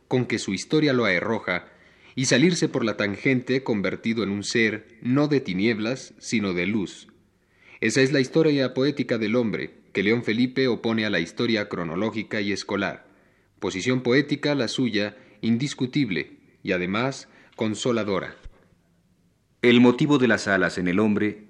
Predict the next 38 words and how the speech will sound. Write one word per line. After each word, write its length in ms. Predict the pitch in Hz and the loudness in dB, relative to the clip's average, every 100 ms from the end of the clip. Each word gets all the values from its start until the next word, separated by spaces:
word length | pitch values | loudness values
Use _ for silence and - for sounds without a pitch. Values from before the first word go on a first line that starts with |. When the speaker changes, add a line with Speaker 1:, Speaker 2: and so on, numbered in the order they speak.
| - _ | -20 _
Speaker 2:
es 180 | 131 131 | 0 4
natural 460 | 139 127 117 107 107 | 4 4 2 2 2
a 60 | |
la 120 | 90 82 | 0 -2
vista 260 | 101 98 | -2 -2
de 100 | 85 | -2
todo 280 | 85 98 90 | -2 -2 0
lo 80 | 87 | -2
anterior 600 | 82 87 101 101 90 - - _ | -2 -4 -2 -2 -4 -10 -20 _
que 120 | - | -2
aparezca 500 | 98 90 85 92 - | 0 0 -2 -2 -2
en 80 | 85 | -4
su 160 | 82 87 | -4 -4
poesía. 540 | 87 85 - 101 80 - _ _ _ _ _ _ _ _ _ _ _ | -4 -4 -2 -4 -6 -10 _ _ _ _ _ _ _ _ _ _ _
La 160 | 113 117 | 2 4
primera 260 | 143 170 | 4 4
vez 220 | 151 135 135 | 4 2 2
que 100 | 107 | 0
lo 80 | |
encontramos 720 | 117 104 87 101 95 92 - - | 2 0 0 2 2 -2 -8 -8
está 300 | 120 - 135 | -6 -2 0
puesto 280 | 131 117 101 | 2 2 0
en 140 | 90 | 0
labios 320 | 101 113 104 87 | 0 2 0 0
del 120 | 104 | -2
bufón 380 | 90 - 123 127 | -4 -4 -2 -2
de 80 | |
su 140 | 98 90 | -4 -6
comedia 640 | 87 92 101 104 101 95 - - _ _ _ - | -4 -4 -2 -2 -2 -6 -18 -20 _ _ _ -2
No 240 | 110 117 | 2 4
es 120 | 117 | 2
cordero 500 | - 98 113 113 107 | 2 2 2 0 0
que 120 | - | 0
es 100 | 95 | -2
cordera, 540 | - 92 82 78 76 - _ _ _ _ _ _ _ - | -2 -4 -4 -6 -8 -16 _ _ _ _ _ _ _ -2
que 100 | 101 | 2
dice 240 | 117 113 | 2 0
ser 480 | 104 101 95 85 - | -2 -2 -2 -4 -12